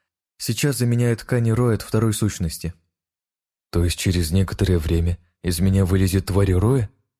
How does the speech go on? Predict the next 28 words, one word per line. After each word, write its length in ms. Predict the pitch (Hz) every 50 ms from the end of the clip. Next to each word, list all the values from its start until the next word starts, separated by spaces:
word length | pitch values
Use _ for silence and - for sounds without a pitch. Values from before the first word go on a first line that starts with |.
| _ _ _ _ -
уточнил 460 | 85 80 90 - - 101 92 87 82
я 100 | 85 80
на 140 | 80 80 80
всякий 260 | - 95 80 - 87
случай. 460 | - - 85 78 - - - 80 _ _ _ _ _ _ _ _ _ _ _ _ _ _ _ _ _ _ _ _ _ _ _ _ -
«Да, 340 | 127 127 156 156 131 95 85
при 240 | - - 107 113 110
текущих 440 | 117 131 - - 135 - 139 120
темпах 360 | - 151 143 135 - 135 - 135
эволюции 560 | 120 127 131 151 160 156 - - 95 85 - _ _ _ _
это 200 | - 139 - 143
может 280 | 131 139 139 123 117 -
произойти 460 | - 135 127 117 117 123 117 - 131
уже 220 | 120 113 107 113
через 320 | 104 - 120 - 110 101 87
год. 320 | - 92 80 - - _ _ _ _ _ _ _ _ _ _ _ -
И 60 | 92
особь, 420 | 107 123 143 127 - 107 - -
назовем 640 | 87 82 82 95 101 101 95 110 95 95 87 87 85
ее 100 | 85 82
так, 400 | - 87 82 - - - _ _ _ _ _ _ _ _ -
будет 360 | 107 117 131 131 127 123 -
на 100 | 131 127
уровне 320 | 127 131 131 117 117 120
восьмого 480 | 113 110 117 113 - 131 127 120 110 104
тира 220 | - 127 117 101
по 140 | 95 - 95
защите. 500 | 85 95 90 - - 90 82 - 82 80